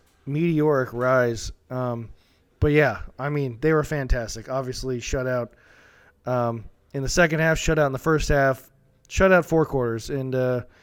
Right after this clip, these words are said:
when you do that, you win. Um, but yeah, I, he, he was fantastic. They got a couple ti-, timely turnovers. Another Dre Greenlaw held a guy up at the goal line, and in comes the big bad wolf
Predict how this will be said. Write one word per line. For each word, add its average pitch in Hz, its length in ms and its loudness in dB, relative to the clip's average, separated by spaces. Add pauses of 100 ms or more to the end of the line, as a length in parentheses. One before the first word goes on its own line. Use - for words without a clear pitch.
(140)
when 135 100 -8
you 131 80 -4
do - 100 4
that, 151 240 2
you 135 100 0
win. 107 300 -4 (560)
Um, 131 560 0 (420)
but 156 100 2
yeah, 196 220 4
I, 170 180 4
he, 165 340 -2
he 175 120 0
was 202 120 2
fantastic. 175 560 2
They 170 100 2
got 196 100 4
a 180 60 -2
couple 170 300 2
ti-, - 160 0 (320)
timely 151 340 2
turnovers. 143 640 0 (400)
Another 147 560 2 (300)
Dre 143 240 2
Greenlaw 143 480 -2
held 139 240 0
a 139 40 2
guy 135 260 0
up 127 120 -2
at - 80 4
the 131 80 2
goal 135 220 -2
line, 127 320 -4
and 117 180 -8 (380)
in 143 180 -4
comes 131 480 -4 (180)
the 127 140 -6
big 131 240 2
bad 127 240 0
wolf 123 400 -4